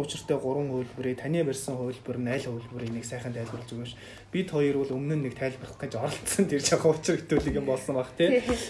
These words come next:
Speaker 1: Тэрний учир начрыг та яг аль, аль хөлбөрийг нь орж орчуулсан? Яагаад тэр Европод хоёр
Speaker 2: Ер нь яагаад
Speaker 1: орчуулагдсан
Speaker 2: наад,
Speaker 1: юм?
Speaker 2: наадах чи ингээд хэвлэгдэхгүй яван байгаад, тий?
Speaker 1: Тий.
Speaker 2: Гараар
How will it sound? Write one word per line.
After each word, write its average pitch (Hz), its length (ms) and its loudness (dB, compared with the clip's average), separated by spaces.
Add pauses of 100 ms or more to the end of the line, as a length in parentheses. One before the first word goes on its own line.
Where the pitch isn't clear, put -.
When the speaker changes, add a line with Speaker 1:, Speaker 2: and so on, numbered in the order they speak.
(140)
Speaker 1:
Тэрний 196 240 8
учир 160 260 4
начрыг 135 460 -2
та 160 160 2
яг 143 100 4
аль, 156 220 8
аль 156 240 0
хөлбөрийг 131 480 -2
нь 120 80 0
орж 110 160 -6
орчуулсан? 120 560 -4 (400)
Яагаад 170 320 2
тэр 151 160 2
Европод 131 320 0
хоёр 127 280 -2
Speaker 2:
Ер 254 200 8
нь 311 80 8
яагаад 269 320 6
Speaker 1:
орчуулагдсан 214 320 2
Speaker 2:
наад, 233 240 2
Speaker 1:
юм? 202 160 4
Speaker 2:
наадах 220 240 2
чи - 160 -4
ингээд 196 320 0
хэвлэгдэхгүй 208 720 -2
яван 190 320 4
байгаад, 180 280 -6 (140)
тий? 226 180 -2 (280)
Speaker 1:
Тий. 123 160 -4 (240)
Speaker 2:
Гараар 185 320 -6